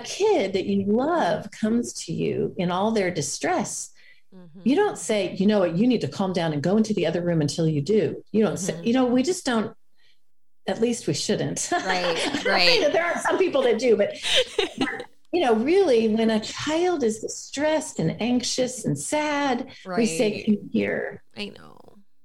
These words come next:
Speaker 1: Come sit, come here, sit on my lap, tell me what's up." And so, um, the space that your quote talked about,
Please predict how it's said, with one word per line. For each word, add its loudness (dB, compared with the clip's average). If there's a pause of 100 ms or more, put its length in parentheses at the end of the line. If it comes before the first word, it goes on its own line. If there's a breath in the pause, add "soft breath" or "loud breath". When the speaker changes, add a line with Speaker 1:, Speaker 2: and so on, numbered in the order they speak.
(100)
Speaker 1:
Come 2
sit, -2
come 0
here, 0
sit -2
on 2
my 0
lap, -2
tell 2
me 6
what's 0
up." -2 (600 soft breath)
And 2
so, 0 (480)
um, -2 (100)
the 2
space -4
that -2
your -2
quote 0
talked -8
about, -10